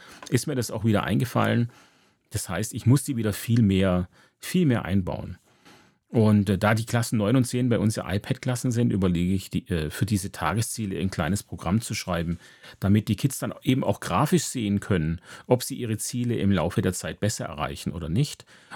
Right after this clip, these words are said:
Und so können sie über sich und ihre Zielsetzung und das Erreichen dieser Ziele etwas besser reflektieren.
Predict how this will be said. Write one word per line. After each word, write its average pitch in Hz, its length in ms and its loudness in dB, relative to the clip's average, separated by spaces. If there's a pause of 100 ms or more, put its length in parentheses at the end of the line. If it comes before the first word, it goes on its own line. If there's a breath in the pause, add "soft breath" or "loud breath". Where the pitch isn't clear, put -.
Und 123 240 6
so 135 160 -6
können 156 260 2
sie 123 120 0
über 110 200 4
sich 147 340 -2
und 104 200 0
ihre 104 240 0
Zielsetzung 139 720 -4
und 98 140 -2
das - 120 -4
Erreichen 98 560 0
dieser 95 240 0
Ziele 104 420 -4 (340 loud breath)
etwas - 340 -2
besser 101 300 -8
reflektieren. 87 640 -6